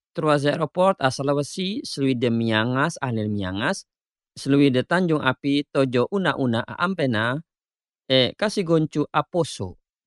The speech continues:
Officiellement, le président a inauguré à l'île Miangas, au district de Talut, au mercredi vingt octobre deux mille seize. En discours, le président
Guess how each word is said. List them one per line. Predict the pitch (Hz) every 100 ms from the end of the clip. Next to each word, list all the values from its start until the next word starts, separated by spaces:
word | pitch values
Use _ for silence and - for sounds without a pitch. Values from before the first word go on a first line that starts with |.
| _ _ -
Officiellement, | 190 196 208 202 208 247 269 269
le | 143 135
président | 160 165 170
a | 147
inauguré | 156 165 147 139 160 -
à | 143
l'île | 143 151
Miangas, | 147 135 127 143 170 -
au | 123
district | 135 165 -
de | 135
Talut, | - 120 143 185 -
au | 135
mercredi | 127 160 165 143 147 127
vingt | 117 135 160 160 165 156 _ 139
octobre | 131 - 127 131 135 135
deux | 131
mille | 135 127
seize. | - 120 - - _ _ _ _ -
En | 180
discours, | 196 202 - 240 254 269 -
le | 165
président | 135 160 170 180 185